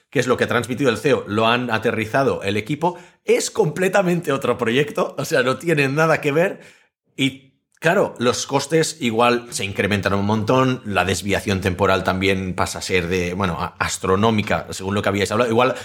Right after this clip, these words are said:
empezasteis hablando solo de un e-commerce y acaba siendo una plataforma, eh, enorme, ¿no? Entonces,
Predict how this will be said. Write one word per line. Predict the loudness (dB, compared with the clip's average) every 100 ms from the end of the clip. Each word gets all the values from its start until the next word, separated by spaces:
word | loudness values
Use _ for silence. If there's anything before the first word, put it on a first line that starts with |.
| -8
empezasteis | -2 0 0 2 2
hablando | 2 2 0
solo | 0 0
de | 0
un | 0
e-commerce | 0 0 2 0 -2 -14 -12 -4
y |
acaba | -2 -2
siendo | -2 -2 -2
una | -2 -2
plataforma, | -4 -4 -6 -6 -2 -2 -4 -10 -20 -20 -18 -2
eh, | 2 4 2 0
enorme, | 0 0 0 -2 -2
¿no? | -2 -4 -18 -8
Entonces, | -6 -2 0 0 -2 _